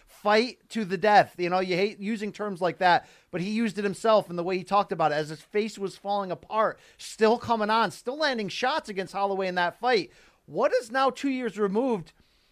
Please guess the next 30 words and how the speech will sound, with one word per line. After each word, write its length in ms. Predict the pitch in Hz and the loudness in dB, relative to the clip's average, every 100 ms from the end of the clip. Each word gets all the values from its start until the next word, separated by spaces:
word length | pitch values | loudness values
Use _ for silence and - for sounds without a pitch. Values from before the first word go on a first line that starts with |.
| _ _ _ | _ _ _
his 240 | - 269 - | -6 -6 -6
future 340 | 247 277 247 | -4 -2 2
look 220 | 233 233 | 2 4
like? 160 | 185 151 | 2 2
We 80 | 180 | 0
wanna 200 | 240 277 | 0 -2
see 220 | - 254 | -2 -2
him 100 | 233 | -2
answer 300 | 202 233 233 | -2 -4 -4
the 80 | 202 | -2
questions 460 | 226 214 202 175 | 0 -2 -4 -12
physically. 580 | - 226 202 214 165 131 - _ | -6 -4 -4 -4 -6 -6 -10 _
Can 140 | 208 | -4
he 60 | 214 | -2
be 160 | 190 202 | -2 -6
fresh 420 | - 240 226 - | -2 0 0 0
against 240 | 170 180 | -6 -4
a 100 | 180 | -6
tough-ass 600 | 165 - 254 233 226 190 | -8 -4 -2 0 0 0
opponent 400 | 196 180 226 185 | -2 -2 -2 0
here 240 | 156 160 135 - | -2 -2 -4 -8
in 140 | - 196 | -6 -2
the 100 | 180 | 0
Zombie? 520 | 185 214 202 160 139 - _ | 4 4 4 -2 -8 -14 _
Can 160 | 226 | -4
he 80 | 226 | -2
be 160 | 202 214 | 0 4
all 180 | 254 277 | 4 6
those 240 | 240 226 | 4 2
things? 420 | - 302 196 - | -2 -2 -2 -8